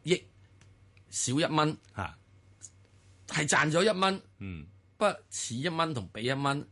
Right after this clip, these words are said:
Speaker 1: 就真正，啊，好唔同咯。
Speaker 2: 好唔同。其實之前我哋都睇到就係啲公司呢，因為你個全年有啲都仲係叫賺㗎嘛，
Speaker 1: 嗯。
Speaker 2: 發盈喜嗰啲呢。
Speaker 1: 啊。
Speaker 2: 但我哋如果細心啲將佢拆開上下半年睇呢，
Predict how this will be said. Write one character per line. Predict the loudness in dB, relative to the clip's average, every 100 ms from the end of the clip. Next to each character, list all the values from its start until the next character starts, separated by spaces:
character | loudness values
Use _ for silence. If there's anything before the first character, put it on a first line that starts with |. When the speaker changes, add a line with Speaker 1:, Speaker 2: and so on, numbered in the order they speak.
| -20 -20 _
Speaker 1:
就 | -12 -6
真 | -4 -4
正， | -4 -6 -12 -20 _ _ _ -12
啊， | -12 -10
好 | -8
唔 | -4
同 | -2
咯。 |
Speaker 2:
好 | -4
唔 | -4 -6
同。 | -6 -10 -14 0
其 |
實 | 2 2
之 | -2 -4
前 | -2 0
我 | 2 2
哋 | 2 2
都 |
睇 | 0
到 | 0 -4
就 | -2 -2
係 | 0
啲 | -4
公 | 0 0
司 | 2 2
呢， | 2 2 0
因 | 0 0
為 | 2 0
你 | 0 -4
個 | -2 -2 0 0 -2 -6 -8
全 | -4 -2 -2
年 | -4 -2
有 | -2 0
啲 | 0
都 | 2 2
仲 | 0 -4
係 | -4
叫 | -2 -4 -2
賺 | -4 -2
㗎 | -4
嘛， | -2 2
Speaker 1:
嗯。 | 4
Speaker 2:
發 | 4
盈 | 0 -4 -4
喜 | -4
嗰 | -2 0
啲 | 0 2
呢。 |
Speaker 1:
啊。 | 2 2 2 0
Speaker 2:
但 | 0 -2
我 | 0
哋 | -2
如 | -4
果 |
細 | -2 -2
心 | 0 -2 0
啲 | -2 0
將 | -2
佢 | -2 -4
拆 | -4 -6 -2
開 | -4
上 | -2 -4 -6
下 | -4 -4
半 | -4 -6
年 | -6 -6
睇 | -4 -2
呢， | -2